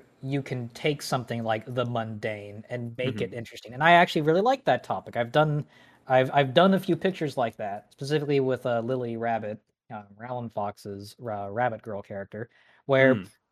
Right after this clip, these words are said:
Speaker 1: part of the appeal of the, of the whole vor fetish is underneath the surface of a seemingly nonchalant, uh, character is someone's being digested. <laughs>
Speaker 2: We,
Speaker 1: You
Speaker 2: we
Speaker 1: know, there's
Speaker 2: talked about this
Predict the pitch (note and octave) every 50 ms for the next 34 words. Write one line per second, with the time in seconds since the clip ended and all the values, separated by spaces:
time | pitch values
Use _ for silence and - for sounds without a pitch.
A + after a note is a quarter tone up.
0 | _ - - F#3+ F#3+ G3 F#3+ F3 E3 D#3 E3 D#3+ D#3 D#3 D#3 - D#3 D3 C#3+ C#3+
1 | C#3 C3 C3 C3 B2+ B2 B2 B2 B2 - - B2+ B2+ B2 A#2+ A#2 A#2 B2 B2 B2
2 | B2 A#2+ C3+ B2+ B2 A#2 A#2 A#2 A#2 A#2 - - E3+ C3 B2 A#2+ A#2+ A#2+ - B2
3 | A#2 A#2 A#2 A#2 - - - B2+ A#2+ A#2 A2+ A2+ A2+ A2 G#2+ - - _ _ _
4 | _ _ _ - D#3+ E3+ E3+ D3 D#3 D3 C#3+ D3 D3 C#3 - - C3+ B2+ - -
5 | C#3+ C3+ C3+ - - A#2 A#2 A2+ - - - - B2 A#2+ A#2+ A2+ A2 - - -
6 | B2 B2 A#2+ A#2+ A#2 A2+ A2 G#2+ A2+ A2+ A2+ A2+ A2+ - - B2+ A2+ A2+ A2+ A2+
7 | A2+ A2 A2 G#2+ - - - - - _ _ _ _ _ - A#2+ A2+ G#2+ G#2+ A2
8 | - - D#3+ D#3+ D#3 D#3 D#3 - A#2+ A#2+ A#2+ A#2+ B2+ C3 B2 C3+ C#3+ D3 - -
9 | G#2 G2+ G#2+ A2 A#2 A#2+ A#2+ A#2+ G#2+ G#2+ A2+ A#2 A#2 C3 C#3+ C#3+ G3+ B3 A#3 -
10 | - - - - - _ - C#4 _ _ _ - C3+ C3+ D3+ E3 C#3 C#3 - -
11 | C3+ D3 - D#3+ E3 F3 - - D#3+ C#3 D3 D3 D3 C#3+ C#3+ - C3+ B2+ - -